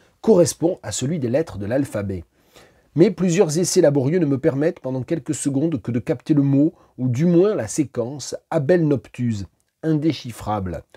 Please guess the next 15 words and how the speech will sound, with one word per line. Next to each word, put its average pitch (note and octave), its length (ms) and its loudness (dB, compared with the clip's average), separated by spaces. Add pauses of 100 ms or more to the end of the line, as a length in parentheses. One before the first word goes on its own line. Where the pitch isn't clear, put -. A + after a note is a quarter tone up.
(240)
ou C3+ 80 0
m'évoquant E3 440 6
au D3+ 140 0
mieux D#3+ 240 0
le D#3 80 0
rang B2+ 180 -6
supérieur D#3+ 640 -2
d'un A#2+ 180 -2
clavier C#3+ 380 -2
de B2+ 80 0
machine C3 400 -4
à B2+ 80 -2
écrire C3 560 -4
conçu C#3 360 -6
peut-être C3+ 540 -4